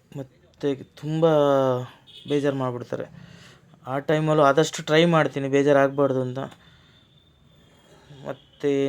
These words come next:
ನಿದ್ದೆ ಸರಿಯಾಗಿ ಮಾಡಿಲ್ಲ ಅಂದರೆ, ಮತ್ತೆ ಯಾವುದೋ ಬೇರೆ ಟೆನ್ಷನ್ಗಳಿದ್ರೆ ಮಾತ್ರ ಬೇಜಾರಾಗುತ್ತೆ. ಬಾಳೆದಿಂಡು ನೋಡಿ,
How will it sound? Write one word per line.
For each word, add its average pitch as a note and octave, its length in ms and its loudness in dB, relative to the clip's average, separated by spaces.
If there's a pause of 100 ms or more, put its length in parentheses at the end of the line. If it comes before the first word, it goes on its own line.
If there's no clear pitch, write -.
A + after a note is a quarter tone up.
ನಿದ್ದೆ C#3+ 460 0 (1200)
ಸರಿಯಾಗಿ C#3+ 540 -2
ಮಾಡಿಲ್ಲ C#3 300 0 (100)
ಅಂದರೆ, C3 200 -4 (140)
ಮತ್ತೆ C3 300 -10
ಯಾವುದೋ C3 300 0 (140)
ಬೇರೆ C#3+ 280 2
ಟೆನ್ಷನ್ಗಳಿದ್ರೆ C3+ 720 -4 (100)
ಮಾತ್ರ C#3+ 220 -4
ಬೇಜಾರಾಗುತ್ತೆ. B2+ 680 -2 (4000)
ಬಾಳೆದಿಂಡು C3 520 -6
ನೋಡಿ, B2+ 160 -6